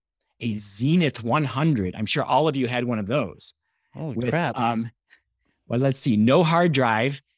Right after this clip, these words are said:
Speaker 1: and, uh, ten meg of ram. It was a killer machine, but somehow there were drinking games written for it within three days of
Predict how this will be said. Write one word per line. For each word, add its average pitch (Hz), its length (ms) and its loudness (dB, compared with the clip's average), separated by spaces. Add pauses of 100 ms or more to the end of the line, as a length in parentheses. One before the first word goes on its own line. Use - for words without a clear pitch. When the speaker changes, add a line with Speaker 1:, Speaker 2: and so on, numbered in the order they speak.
Speaker 1:
and, 123 260 -2
uh, 113 160 0
ten 156 240 -6
meg 151 180 0
of 123 200 -2
ram. 123 380 -2 (520)
It 151 80 -2
was 147 160 2
a 123 60 -2
killer 196 340 0
machine, 110 400 0
but 123 160 -8
somehow 214 300 0
there 190 100 0
were 143 100 0
drinking 139 400 -4
games 110 320 -4
written 139 300 -4
for 117 240 -4
it 107 60 -6
within 120 260 -4
three 156 240 -8
days 151 260 -2
of 107 160 -10